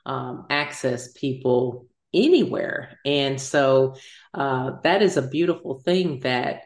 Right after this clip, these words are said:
a lot of people haven't had that opportunity to be able to connect with, uh, their publics in such a broad way, um, that we didn't have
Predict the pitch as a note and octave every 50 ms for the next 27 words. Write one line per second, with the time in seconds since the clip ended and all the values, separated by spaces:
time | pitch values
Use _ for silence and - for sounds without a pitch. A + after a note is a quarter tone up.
0 | _ B2+ B2+ B2+ C3 C3+ C#3+ D#3 F3 - - - - E3 D#3+ - C#3 C#3 C3 C3
1 | D3 C#3+ C3+ B2 C#3 D3+ D3+ D#3 D3 - B2+ A#2+ A#2 - - B2 A#2+ - B2 A#2+
2 | A#2 - - E3 E3 D3 C3 B2 B2+ B2 B2 - - - B2+ A#2 - - B2+ C3
3 | C3 B2+ A#2+ A#2+ - - - B2+ A#2+ B2 B2+ C#3+ D#3 D#3 - - - - - -
4 | - - - _ - C3 C3 D3+ D#3+ D#3+ D#3+ D3+ - - - - - - B2+ B2
5 | A#2+ A#2 A2 B2 A#2+ A2+ A2+ - B2+ C3 B2+ C3 - - E3 E3+ E3 C3+ B2 A#2
6 | A2+ - - - - - _ _ - D3+ C#3 A#2+ A#2+ - - D3 C#3 C3+ C3 -
7 | - - - - - - - - _ _ - C3 C3 B2+ B2+ C3 C3 B2+ B2 A#2+
8 | B2 A#2+ - _ _ _ C3 B2 A#2+ C3+ D3 D#3+ E3+ F3 F#3 D#3 C3+ B2+ B2 C3
9 | A#2+ A#2+ - - - A2 - - - _ _ - B2+ B2 A2+ A2+ G#2+ - - -
10 | - - C3 C3+ B2+ B2 - C#3 C#3 C3+ - C#3 C3 C3+ C#3+ B2+ A#2+ A#2+ A#2 C3+
11 | A#2+ A#2+ A#2+